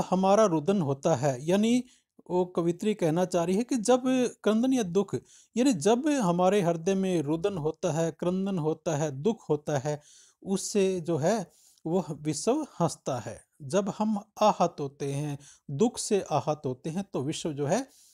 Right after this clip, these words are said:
हंसता है। "नयनों में दीपक से जलते, पलकों में निर्झरणी मचली।" और वो कहती है कि नयनों में दीपक से जल रहे हैं,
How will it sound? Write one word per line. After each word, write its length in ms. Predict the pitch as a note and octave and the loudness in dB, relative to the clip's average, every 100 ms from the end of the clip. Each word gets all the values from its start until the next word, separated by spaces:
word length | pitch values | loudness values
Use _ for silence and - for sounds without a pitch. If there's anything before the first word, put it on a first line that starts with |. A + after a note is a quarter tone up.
| _ - | _ 0
हंसता 380 | F3+ - F3 C3+ | 0 2 0 0
है। 340 | B2+ C3+ D3+ _ _ _ - | 0 -4 -8 _ _ _ -2
"नयनों 460 | E3 F#3+ G3 G3+ G3 | 2 2 2 0 0
में 260 | F#3 E3 | 0 0
दीपक 340 | E3+ E3+ E3+ - | -2 -2 -6 -4
से 220 | F3+ F3+ | -2 0
जलते, 520 | D#3+ D3 D#3+ D#3 E3 _ _ _ - | 0 -2 -4 -6 -8 _ _ _ -2
पलकों 340 | E3+ D#3+ - F3+ | -2 0 0 0
में 140 | E3+ | 0
निर्झरणी 640 | D#3 C#3+ C3+ D3+ G#3+ C4+ - | 0 -2 0 0 2 0 -2
मचली।" 420 | C#3+ C3 C3+ C3 A2+ _ _ _ - | -4 -4 -6 -8 -8 _ _ _ -2
और 40 | |
वो 60 | A3+ | 0
कहती 280 | A#3 A#3 C#4 | 2 0 -2
है 40 | |
कि 100 | C#4+ | 0
नयनों 580 | B3+ E3+ F3+ A3+ A#3 A3 | 2 2 2 2 2 2
में 300 | F3+ G3+ C3+ | 0 -2 -2
दीपक 360 | G#3 - B3 - | -2 0 -2 0
से 180 | F#3 | -2
जल 140 | D3+ C3+ | 0 -2
रहे 240 | B2 A#2+ | -4 -8
हैं, 220 | A#2+ A2+ | -8 -10